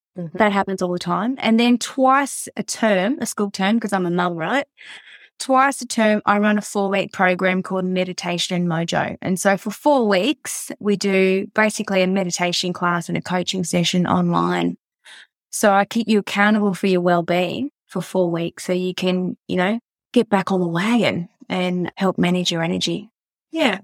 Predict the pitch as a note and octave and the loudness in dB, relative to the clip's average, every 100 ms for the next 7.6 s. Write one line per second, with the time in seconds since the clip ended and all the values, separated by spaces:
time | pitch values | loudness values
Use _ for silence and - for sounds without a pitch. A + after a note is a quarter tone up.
0 | - E3+ - - F3 D4+ - - F#3 E3+ | -8 -8 -6 0 2 2 0 0 0 2
1 | F#3+ A3 A3 G3+ - F#3+ - F#3+ - F#3 | 2 2 2 0 2 0 0 -4 -2 -4
2 | - F#3 F3+ G#3 G3+ G3 F3+ F3+ F3 F3+ | -2 -4 -2 0 2 2 0 0 2 2
3 | F3+ F3 - G3 F3+ - F3 E3 E3 E3 | 4 2 2 2 0 2 4 4 4 2
4 | E3 E3 _ _ _ _ - F3 D#3+ B3+ | 2 0 _ _ _ _ 2 4 4 2
5 | F#3+ F#3+ F#3+ F3+ F3 F3 F3 F#3 G#3+ F#3+ | 0 0 2 2 2 2 0 0 -2 -2
6 | F3 E3 E3 F3 F3 - E3+ D#3+ E3+ E3 | 0 2 2 2 0 0 0 0 -2 0
7 | D#3+ D#3 E3 D#3+ C3+ C#3+ | 0 0 2 0 0 -4